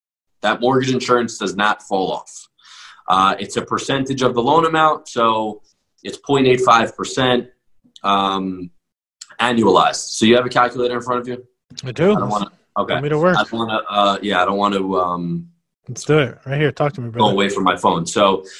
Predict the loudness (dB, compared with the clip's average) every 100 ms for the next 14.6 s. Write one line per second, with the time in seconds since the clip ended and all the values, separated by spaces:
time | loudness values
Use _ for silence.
0 | -4 0 2 4 4 2 -2 -2 2 2
1 | 2 0 2 2 4 2 0 0 -4 -6
2 | -4 -6 -6 _ _ _ -4 -2 -4 -6
3 | _ _ _ -4 -4 -4 -6 -8 -8 -12
4 | -4 2 2 0 -6 -4 -2 -2 0 2
5 | 2 0 -2 -2 -6 -6 -12 -14 -14 -14
6 | -16 -4 -2 -2 -6 _ _ _ _ _
7 | 0 2 2 2 2 2 2 4 4 2
8 | -4 _ _ _ _ _ _ -8 -6 0
9 | 2 4 6 4 4 0 -2 -2 -2 -2
10 | -12 _ _ -10 -4 -4 -4 -6 -6 -6
11 | -10 -6 -8 -2 2 4 2 -2 -14 _
12 | _ -6 2 2 2 -2 -8 -6 -4 -2
13 | -2 2 2 2 2 2 0 -4 -6 -8
14 | -4 0 0 0 -10 -18